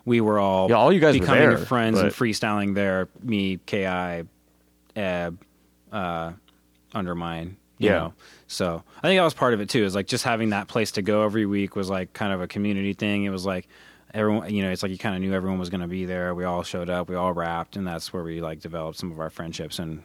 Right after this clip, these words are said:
Speaker 1: at least, you know, five of us, six of us
Speaker 2: Yeah.
Speaker 1: formed as the Architects from that.
Speaker 2: Well, and that, that was, that was just cool for me because I had come from,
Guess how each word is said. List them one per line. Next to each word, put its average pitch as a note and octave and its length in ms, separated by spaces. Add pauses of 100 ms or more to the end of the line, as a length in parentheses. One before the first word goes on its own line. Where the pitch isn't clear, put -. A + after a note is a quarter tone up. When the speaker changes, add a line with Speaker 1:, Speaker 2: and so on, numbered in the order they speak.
(240)
Speaker 1:
at G2+ 80
least, E2+ 280
you F#2 60
know, D2+ 200 (560)
five F#2 240
of D#2+ 80
us, D#2+ 300 (300)
six - 220
of E2+ 100
us D#2+ 160 (420)
Speaker 2:
Yeah. A#2 260
Speaker 1:
formed F2+ 260
as D#2+ 120
the E2 80
Architects D#2+ 480
from D#2+ 180
that. E2 160 (240)
Speaker 2:
Well, C3+ 100
and C3+ 60
that, C#3+ 200
that D3 180
was, D3+ 180 (140)
that D3+ 140
was F3 120
just C#3 140
cool C3 160
for A2+ 100
me A2 160
because G2+ 600
I G#2+ 220
had G2+ 400 (540)
come G#2 300
from, F#2 580